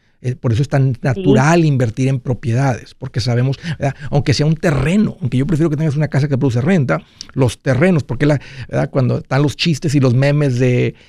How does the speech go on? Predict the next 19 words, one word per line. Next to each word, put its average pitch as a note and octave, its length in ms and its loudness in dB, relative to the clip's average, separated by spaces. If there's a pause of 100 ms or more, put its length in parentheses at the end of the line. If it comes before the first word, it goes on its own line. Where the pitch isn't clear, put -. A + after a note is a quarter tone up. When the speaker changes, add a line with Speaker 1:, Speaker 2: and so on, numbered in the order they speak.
Speaker 1:
"¿Y C3+ 80 2
los C3 180 2
terrenos?", F3 680 0
este, B2 600 -2
y, B2 220 -6 (100)
este, B2 280 -6
"¿Y C3+ 60 0
los C3+ 180 2
terrenos?", E3+ 480 2
¿verdad? E3+ 160 0
Porque B2+ 240 -4
sabemos A#2+ 340 2
que - 80 -2
hay B2 100 4
valor C3 520 4
en C3 100 2
los A2+ 180 -2
terrenos. G2+ 440 -8
Entonces, C#3+ 320 0